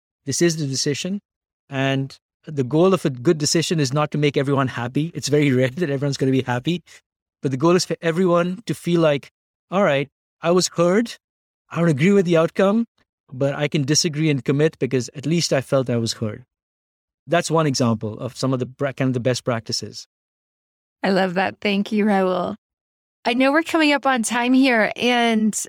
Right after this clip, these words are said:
Speaker 2: I wanted to ask one last question, which is, you've done it all so well. You've lived this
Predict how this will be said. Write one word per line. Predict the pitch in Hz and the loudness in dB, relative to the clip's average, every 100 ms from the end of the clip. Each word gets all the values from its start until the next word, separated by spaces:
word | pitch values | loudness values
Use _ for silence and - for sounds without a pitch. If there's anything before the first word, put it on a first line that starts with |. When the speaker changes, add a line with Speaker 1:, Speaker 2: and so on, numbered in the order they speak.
| _ | _
Speaker 2:
I | 240 | -2
wanted | 262 294 427 | 2 2 2
to | 330 | 0
ask | 247 254 - | 0 -2 -4
one | 202 208 208 | -2 0 2
last | 208 196 190 | 2 0 -2
question, | - 196 - 202 190 | -6 -6 -4 -2 -2
which | 185 190 | -2 -2
is, | 208 196 180 - _ _ _ _ _ _ _ _ _ _ | -2 -2 -4 -10 _ _ _ _ _ _ _ _ _ _
you've | - 233 196 | -4 -4 0
done | 240 254 | 0 2
it | 247 | 2
all | 185 180 | 2 0
so | - - 170 | -2 -2 -2
well. | 160 139 110 160 190 - _ _ _ _ _ | -2 -6 -4 -4 -6 -12 _ _ _ _ _
You've | 202 190 175 | -2 -2 -2
lived | 180 196 214 190 | -2 0 2 0
this | 196 185 - - | 0 -2 -2 -6